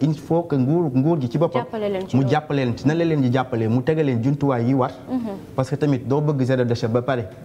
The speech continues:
Speaker 1: nit ki, par exemple, man su ma quitté place de l'Indépendance, war a ñëw deux S, peut-être amaana mooy yor ay objets yoo xamante ne mën na lekk lekk,
Speaker 2: Mhm.
Speaker 1: mais ci circuit bi yëpp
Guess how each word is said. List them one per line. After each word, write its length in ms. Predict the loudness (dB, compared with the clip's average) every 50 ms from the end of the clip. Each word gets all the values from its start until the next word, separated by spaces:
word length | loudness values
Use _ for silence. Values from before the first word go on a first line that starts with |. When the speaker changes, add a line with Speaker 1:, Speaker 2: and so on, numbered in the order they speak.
| -20 -20 -20 -20 -10 0
Speaker 1:
nit 200 | 2 2 2 2
ki, 180 | 0 -4 -4 -4 -4 -12 -18 -20 -20 -20 -20 -6
par 140 | -4 -2 0
exemple, 360 | 0 0 0 0 -2 -2 -2 0
man 240 | 2 2 2 2 -2
su 100 | 0 0
ma 140 | 2 2 2
quitté 340 | 0 -2 -2 0 0 0 0
place 320 | -2 -4 -4 -2 -2 0
de 80 | 0 0
l'Indépendance, 680 | 0 2 0 0 0 -2 -2 0 0 0 -2 -4 -6 -10 -18 -18 -20 -20 -20 -20 -18 -18 -18 -20 -6 0
war 140 | 0 2 2
a 40 | 4
ñëw 260 | 2 4 2 2 0 0
deux 280 | 0 2 2 2 2 2
S, 220 | 0 -2 -2 -10 -16 -20 -20 -20 -20 -20 -20 -20 -20 -20 -20 -20 -12 -6
peut-être 260 | -6 -2 -2 -2 -2 0
amaana 300 | 0 0 2 0 0 0
mooy 220 | 0 0 2 2 2
yor 120 | 2 0 0 -2
ay 140 | -2 -2 0
objets 220 | 0 0 0 2 0
yoo 100 | 0 0
xamante 340 | 0 0 -2 -2 -2 -2 -4
ne 100 | -4 -4 -4 0
mën 80 | 0 2
na 80 | 2 2
lekk 240 | 0 -2 -2 -2
lekk, 180 | -2 -2 -2 -2 -4 -14 -14
Speaker 2:
Mhm. 60 | -14 -14 -14 -14 -16 -18 -18 -20 -18 -4 0
Speaker 1:
mais 280 | 0 2 2 0 -2 -6 -12 -18 -18 -18 -20 -20 -20 -20 -20 -20 -18
ci 180 | -8 -6 -6 -6 0
circuit 340 | 0 0 0 2 0 0 2
bi 140 | 2 2 2
yëpp 100 | 0